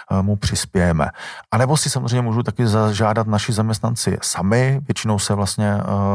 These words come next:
jedná o nějaké pomůcky, nebo třeba potřebují nějaký doplatek na léky, ale nebo jsme už také řešili vlastně, eh, tu pomoc, eh, pro naše zaměstnance v tom, že, eh, potřebovali třeba nějaké, eh, soudní, eh, soudní výlohy pokrýt a, a, a podobně.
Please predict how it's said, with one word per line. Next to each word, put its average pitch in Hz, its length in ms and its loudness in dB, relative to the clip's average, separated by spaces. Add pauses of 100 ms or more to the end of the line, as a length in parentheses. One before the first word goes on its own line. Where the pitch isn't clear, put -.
(240)
jedná 98 340 0
o 101 80 -2
nějaké 95 320 0
pomůcky, 107 800 0 (380)
nebo 98 160 0
třeba 104 380 0
potřebují 101 420 0
nějaký 95 280 2
doplatek 110 520 0
na 110 120 2
léky, 107 460 2 (360)
ale 107 100 2
nebo 107 160 4
jsme 107 140 2
už 98 80 2
také 107 260 2
řešili 104 340 2
vlastně, 98 400 2
eh, 98 200 2
tu 110 100 0
pomoc, 101 420 0
eh, 98 200 4
pro 98 180 0
naše 95 220 0
zaměstnance 98 500 0
v - 80 -2
tom, 98 280 2 (460)
že, 98 240 0
eh, 98 460 2
potřebovali 95 480 0
třeba 98 300 0
nějaké, 95 460 2
eh, 90 160 2
soudní, 95 540 2
eh, 87 200 2
soudní 95 320 0
výlohy 95 260 2
pokrýt 95 560 -2
a, 90 300 2
a, 92 140 0
a 85 120 -2
podobně. 87 460 0